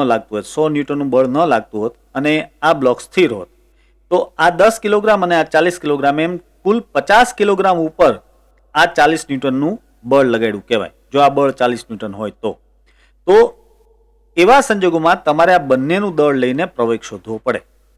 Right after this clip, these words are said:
પરંતુ અહીં દસ કિલોગ્રામનું દળ છે એ સો ન્યૂટનથી ગતિ કરે છે,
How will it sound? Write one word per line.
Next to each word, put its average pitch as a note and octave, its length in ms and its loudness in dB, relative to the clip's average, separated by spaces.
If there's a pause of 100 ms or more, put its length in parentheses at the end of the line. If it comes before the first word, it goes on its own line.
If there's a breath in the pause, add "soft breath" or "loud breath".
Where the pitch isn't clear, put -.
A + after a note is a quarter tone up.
(240)
પરંતુ F#3+ 300 0
અહીં F3+ 440 -2 (520)
દસ F#3+ 220 2
કિલોગ્રામનું A3 580 2
દળ F3+ 220 4
છે F3 220 2 (260)
એ E3 100 -2
સો F#3 360 0
ન્યૂટનથી F#3+ 500 -2
ગતિ C3 240 -4
કરે A#2 220 -4
છે, D#3 160 -4